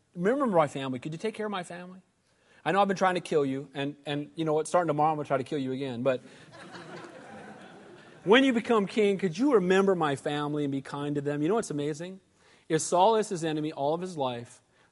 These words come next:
David's gonna mourn when Saul dies, and he is gonna treat his family with kindness. Man,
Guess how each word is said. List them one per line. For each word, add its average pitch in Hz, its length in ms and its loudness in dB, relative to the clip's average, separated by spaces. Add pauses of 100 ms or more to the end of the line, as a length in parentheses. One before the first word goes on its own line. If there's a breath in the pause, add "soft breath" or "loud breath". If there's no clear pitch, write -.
(180)
David's 165 340 4
gonna 190 180 0
mourn 165 380 2
when 143 100 -4
Saul 156 320 0
dies, 120 500 -4
and 143 120 -4
he 143 100 -8
is 147 240 0
gonna 135 140 -4
treat 135 180 -8
his 123 140 -8
family 113 320 -10
with 107 100 -18
kindness. - 540 -20 (1000)
Man, 220 220 -10